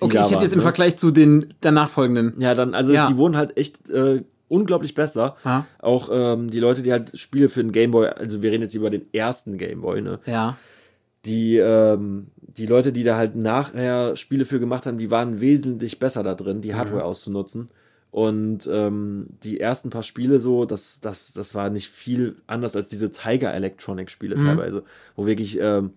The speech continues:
Speaker 1: Frameraten von Gut und Böse noch angewendet wurden und keiner ein Problem damit hatte,
Speaker 2: Ja.
Speaker 1: ne? Da war ja fast Tetris noch das, was am flüssigsten gelaufen hat, ne? Ja,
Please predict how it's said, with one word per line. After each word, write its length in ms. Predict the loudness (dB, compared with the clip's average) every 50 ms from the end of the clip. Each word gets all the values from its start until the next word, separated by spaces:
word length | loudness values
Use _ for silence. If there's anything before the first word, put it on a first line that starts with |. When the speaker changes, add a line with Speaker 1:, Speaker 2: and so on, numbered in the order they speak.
| -18 -20 _ _ _ _
Speaker 1:
Frameraten 1080 | _ -20 -8 -2 2 4 4 6 4 4 4 4 2 2 2 0 -4 -2 -2 -4 -6 -8 -12 _ _ _ _ _ _ _
von 220 | _ -6 -6 -4 0
Gut 200 | 2 2 2 2
und 220 | 0 -2 -2 0
Böse 540 | 4 6 8 8 8 6 6 6 6 6 4 4
noch 320 | 2 -2 -2 -4 -12 -6
angewendet 500 | -6 -4 -2 0 0 0 0 0 -2 -2
wurden 200 | 0 0 0 0
und 60 | -2
keiner 240 | -6 -4 -4 -2 -2
ein 60 | -2
Problem 320 | -4 -4 -2 2 2 2 2
damit 240 | 0 -2 -4 -6 -6
hatte, 160 | -4 -2 0
Speaker 2:
Ja. 140 | 0 0 0
Speaker 1:
ne? 120 | -2 -4 -6 -20 -20 _ _ _ _ -6
Da 100 | 0 2
war 60 | 4
ja 100 | 2 4
fast 240 | 2 -2 -6 -6 -4
Tetris 440 | 2 6 6 6 6 4 -4 -4 -2
noch 120 | -4 -2
das, 200 | -2 -2 -4 -2
was 140 | -6 -4 -4
am 100 | -4 -6
flüssigsten 640 | -4 -4 -2 0 0 0 0 -4 -6 -6 -8 -10 -6
gelaufen 460 | -4 -4 -4 -4 -4 -6 -8 -10 -8
hat, 160 | -8 -8 -8 -8
ne? 160 | -10 -10 -12 _ _ _ _ _ _ _ _ _ _ _ _ _ _ _ _ _ _ _ _ _ _ _ _ _ _ -6
Ja, 260 | -4 -4 -4 -4